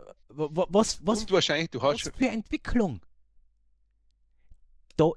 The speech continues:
Speaker 2: Ja,
Speaker 1: ist
Speaker 2: du,
Speaker 1: ein
Speaker 2: du hast
Speaker 1: Motor und ein Akku drin. Da ist keinerlei großartig
Speaker 2: Ja.
Speaker 1: schwierige Technik mehr drin.
Speaker 2: Ja gut,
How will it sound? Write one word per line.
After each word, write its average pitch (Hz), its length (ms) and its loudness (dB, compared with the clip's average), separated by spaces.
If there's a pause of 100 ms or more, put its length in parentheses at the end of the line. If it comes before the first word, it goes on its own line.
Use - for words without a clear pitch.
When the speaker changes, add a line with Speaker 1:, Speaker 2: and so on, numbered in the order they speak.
Speaker 2:
Ja, 214 160 2
Speaker 1:
ist - 140 -10
Speaker 2:
du, - 80 -2
Speaker 1:
ein 165 220 4
Speaker 2:
du 151 100 2
hast 220 160 -2
Speaker 1:
Motor 247 400 -4
und 214 280 -6
ein 196 220 -4
Akku 214 420 -4
drin. 156 340 -4
Da 151 160 -2
ist - 380 -8
keinerlei 208 840 -2
großartig 165 840 -2
Speaker 2:
Ja. 98 100 -2
Speaker 1:
schwierige 196 420 -2 (100)
Technik - 600 -6
mehr 131 180 2
drin. 95 340 -6 (2000)
Speaker 2:
Ja 175 120 2
gut, 135 220 -2